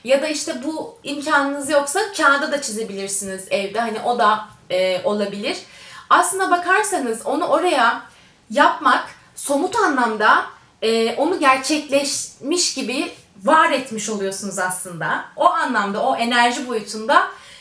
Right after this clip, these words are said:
e, onu çizmek ya da taşlarla yapmak bir, e, benzerini gerçekten çok faydalı olacaktır. Bir de yarın <clears throat> Ay Koç burcunda seyahatine devam edecek. E, pardon, bugün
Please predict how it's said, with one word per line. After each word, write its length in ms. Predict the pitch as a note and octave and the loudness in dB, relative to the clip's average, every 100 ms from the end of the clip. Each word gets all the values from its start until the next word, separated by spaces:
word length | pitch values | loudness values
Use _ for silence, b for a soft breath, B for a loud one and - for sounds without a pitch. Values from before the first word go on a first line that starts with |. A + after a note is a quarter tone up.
| B | B
e, 440 | A#3 A#3 A#3 A#3 | 2 2 2 -2
onu 280 | - B3 C#4 | -2 0 0
çizmek 480 | - D4+ C#4 G#4 F#4 | -2 -2 0 0 2
ya 140 | C#4 | 0
da 100 | A#3 | 0
taşlarla 840 | B3+ C4 - B3 C#4+ C4+ B3+ - - _ _ - - | 0 -2 4 4 6 6 4 2 -6 _ _ -20 0
yapmak 800 | A#3+ B3 B3+ C4+ D#4+ - - _ _ _ | 2 2 0 0 0 0 -14 _ _ _
bir, 420 | G#3 C4 C4 - - - | -6 -4 -4 -10 -18 -6
e, 720 | G#3+ G#3 G#3 G3+ G3 F#3+ - - _ _ _ _ | -4 -2 -2 0 0 -2 -4 -18 _ _ _ _
benzerini 720 | G#3 A#3 A3+ A3 G#3+ A#3 F#4 G#4+ - b b b - | -2 0 0 0 0 -2 -2 -4 -14 b b b 2
gerçekten 500 | D4 D#4 D4 D#4 D#4+ | 4 4 0 -2 -2
çok 200 | D#4 D4+ | -4 -2
faydalı 400 | C#4+ A#3 C4+ D4+ | 0 0 0 0
olacaktır. 640 | C4+ G#3+ C4+ C4 A#3+ G#3+ | -2 0 0 0 -8 -10
Bir 80 | B3+ | -4
de 60 | F4 | 0
yarın 400 | C4+ E4+ A3+ F#3+ - _ | 2 2 0 -6 -14 _
<clears throat> 260 | - A3+ G3+ | -12 -12 -4
Ay 260 | D4 D#4+ - | -2 -2 0
Koç 260 | D#4 - | -2 -2
burcunda 340 | B3 G#3+ G#3 G3+ | -8 -6 -4 -4
seyahatine 480 | G#3 G#3 G#3+ G#3 | -2 -2 -2 -6
devam 320 | G#3 G#3+ A3 G#3 | -4 0 0 -2
edecek. 440 | E3+ G#3 C#4 - | -4 -4 -4 -6
E, 180 | F#3 G3 | -6 -4
pardon, 360 | A3+ G#3 G3+ G#3 | -4 -4 -4 -4
bugün 300 | G3+ B3 | -4 -6